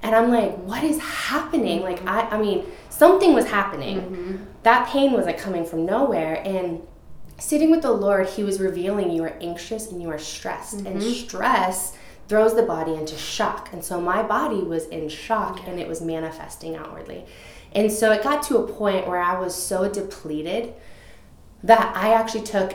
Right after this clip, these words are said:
Speaker 1: a neurotransmitter test, um, because I was curious what is going on inside my body. And my professor who administered the test for me pulled me aside after class one day and was like,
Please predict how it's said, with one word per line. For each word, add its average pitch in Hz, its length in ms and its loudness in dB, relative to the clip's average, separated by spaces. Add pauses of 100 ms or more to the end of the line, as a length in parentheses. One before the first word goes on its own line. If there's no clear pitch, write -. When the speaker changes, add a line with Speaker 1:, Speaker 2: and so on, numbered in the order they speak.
Speaker 1:
a 175 420 -2
neurotransmitter 180 1000 -2
test, - 760 -4
um, 160 480 -4 (220)
because 190 240 -6
I 185 80 0
was 175 140 -4
curious 170 440 -4
what - 140 -4
is 180 100 -6
going 185 220 -8
on 165 140 -6
inside 160 300 -10
my 156 120 -8
body. 156 480 -4
And 165 440 -6 (260)
my 165 260 -2
professor 160 640 -6
who 170 120 -8
administered 165 520 -4
the 160 60 -10
test - 320 -10
for 165 100 -10
me 156 300 -6 (340)
pulled 233 200 10
me 294 120 6
aside 175 460 2
after 165 240 -4
class 170 360 -4
one 165 140 -2
day 160 160 -2
and 160 120 -2
was 160 180 -4
like, 156 300 -4